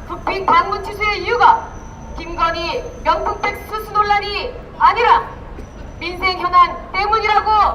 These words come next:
말한 것에 모두가 놀랐습니다. 윤석열이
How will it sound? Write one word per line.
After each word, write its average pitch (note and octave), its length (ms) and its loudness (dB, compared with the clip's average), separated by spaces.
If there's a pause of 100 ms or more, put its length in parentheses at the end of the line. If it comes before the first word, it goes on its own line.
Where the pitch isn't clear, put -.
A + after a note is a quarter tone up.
(280)
말한 F4 300 2
것에 F4 600 0 (260)
모두가 D#4+ 640 4 (120)
놀랐습니다. D4+ 580 0 (1300)
윤석열이 E4+ 680 -4